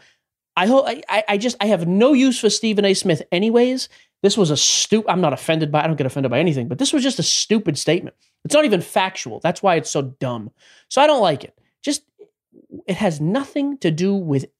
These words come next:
anything relevant to the sport. Ohtani being a phenom has brought more interest and eyes on baseball than anything else that's happened in the last, I don't know, twenty years.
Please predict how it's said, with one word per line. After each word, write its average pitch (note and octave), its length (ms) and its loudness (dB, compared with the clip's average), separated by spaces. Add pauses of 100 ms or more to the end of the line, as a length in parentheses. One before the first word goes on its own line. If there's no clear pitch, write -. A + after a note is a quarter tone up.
(120)
anything A3+ 640 2
relevant E3+ 340 4
to D3+ 80 0
the C#3 80 -2
sport. F#3+ 440 0 (360)
Ohtani G#3 640 0
being E3 220 4
a C3+ 60 2
phenom A3+ 680 2 (280)
has D#3+ 160 0
brought D3+ 240 2
more E3+ 240 2
interest G#3 420 0
and D3 140 0
eyes D#3+ 280 0
on C#3+ 140 2
baseball D#3+ 480 2
than C3+ 180 -2 (100)
anything F#3 380 2
else E3 160 0
that's C#3 120 -6
happened C#3 460 -4 (340)
in C#3+ 120 0
the C3+ 100 2
last, B2 460 -2
I B2+ 120 -2
don't A2 140 -8
know, G#2+ 160 -16 (220)
twenty D#3 360 2
years. D3 380 2